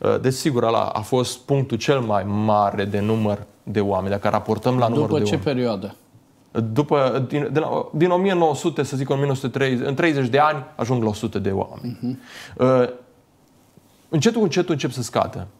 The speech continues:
Speaker 1: Răz-, prim-, al doilea război mondial afectează, mai mor oamenii, mai pleacă.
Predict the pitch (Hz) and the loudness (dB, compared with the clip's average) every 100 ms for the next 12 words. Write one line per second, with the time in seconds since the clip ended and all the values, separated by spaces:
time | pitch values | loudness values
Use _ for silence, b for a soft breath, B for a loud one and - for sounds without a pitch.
0 | _ _ _ _ 123 131 123 123 165 156 | _ _ _ _ 0 2 0 2 0 2
1 | - 127 170 147 127 113 139 123 110 127 | 2 2 4 2 0 0 0 0 0 2
2 | 131 117 113 104 113 107 107 135 135 113 | 2 0 -2 0 0 0 -2 -6 -2 -2
3 | 104 113 113 107 104 104 110 113 113 - | 0 0 0 0 0 -2 -4 -2 -2 0
4 | 117 107 101 - 139 | 2 2 0 -6 -8